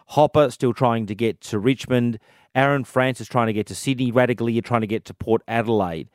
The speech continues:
In terms of deals that are waiting on other deals, there's the Tom Mitchell deal trying to get to Collingwood from Hawthorn. That's clearly waiting on Grundy.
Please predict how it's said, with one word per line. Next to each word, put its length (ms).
In 100
terms 320
of 120
deals 280
that 80
are 60
waiting 320
on 160
other 200
deals, 380
there's 160
the 80
Tom 280
Mitchell 300
deal 220
trying 300
to 60
get 140
to 80
Collingwood 580
from 140
Hawthorn. 460
That's 160
clearly 320
waiting 300
on 160
Grundy. 460